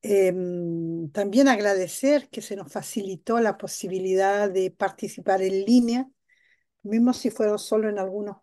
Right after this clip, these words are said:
momentos, pero para nosotros fue importante sentirse partícipe del foro mismo a distancia, y yo creo que eso mismo, que no estábamos allá,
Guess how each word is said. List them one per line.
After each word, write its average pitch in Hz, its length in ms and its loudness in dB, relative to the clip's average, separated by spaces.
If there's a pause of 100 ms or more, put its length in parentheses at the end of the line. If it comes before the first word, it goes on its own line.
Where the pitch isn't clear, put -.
(100)
momentos, 233 560 2
pero 196 160 2
para 185 160 -2
nosotros 208 320 -8
fue 202 140 -8
importante 220 520 -4
sentirse 196 600 -8
partícipe 214 880 -6 (720)
del 180 180 0
foro 226 300 2
mismo 214 400 4
a 190 100 -4
distancia, 214 720 -6
y 196 140 -6
yo 185 100 -4
creo 202 200 -2
que 208 100 -8
eso 208 200 -8
mismo, 220 320 0
que 196 100 -6
no 185 80 -8
estábamos 196 380 0
allá, 196 320 0